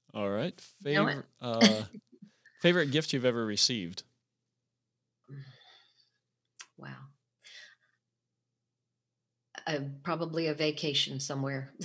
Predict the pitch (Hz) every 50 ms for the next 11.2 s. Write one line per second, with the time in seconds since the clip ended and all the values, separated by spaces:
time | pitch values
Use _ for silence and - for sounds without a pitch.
0 | 175 139 - 196 180 - - - - 190 160 165 160 156 156 156 - - - 180
1 | 175 - 160 139 135 135 151 147 - - - - - - - - - - - -
2 | - - - _ - 127 131 127 120 95 - 139 135 127 120 120 123 117 - 120
3 | 107 110 107 107 143 233 - 95 90 92 - _ _ _ _ _ _ _ _ _
4 | _ _ _ _ _ _ _ _ _ _ _ _ _ _ _ _ _ _ - -
5 | - 208 180 160 147 135 123 135 147 139 - - - _ _ _ _ _ _ _
6 | _ _ _ _ _ _ _ _ _ _ _ _ _ _ _ _ _ _ _ _
7 | _ - - - - - - _ _ _ _ 294 - - 254 240 226 240 - -
8 | 359 320 339 349 339 311 302 160 147 - 277 269 269 - - - - - 233 233
9 | 208 214 - - - - 220 - - - - - 740 - - 960 932 880 - -
10 | 277 - - - 180 226 233 220 233 226 220 202 190 196 202 185 175 165 160 160
11 | 123 98 92